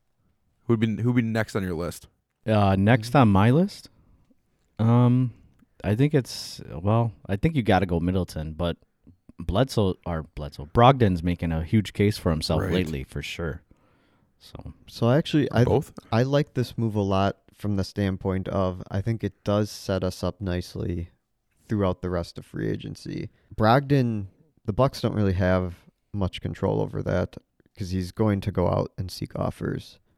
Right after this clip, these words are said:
Speaker 3: So the Bucks are just gonna look and see if it, matching is worth it or not.
Speaker 2: Right.
Speaker 3: And Lopez, I know they're trying to bring back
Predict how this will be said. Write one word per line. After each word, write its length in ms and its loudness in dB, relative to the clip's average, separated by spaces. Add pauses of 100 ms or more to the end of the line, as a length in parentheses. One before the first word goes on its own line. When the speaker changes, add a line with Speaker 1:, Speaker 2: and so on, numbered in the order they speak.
(200)
Speaker 3:
So 140 -10
the 40 -6
Bucks 280 -4
are 60 -10
just 200 -12
gonna 240 -4
look 180 -6
and 140 -8
see 200 -6
if 320 -8
it, 140 -12
matching 480 -2
is 160 -6
worth 220 -2
it 120 0
or 80 0
not. 360 -2 (120)
Speaker 2:
Right. 200 -4 (380)
Speaker 3:
And 180 -2
Lopez, 420 4
I 80 0
know 180 0
they're 120 -2
trying 240 -4
to 60 -4
bring 300 -4
back 360 -4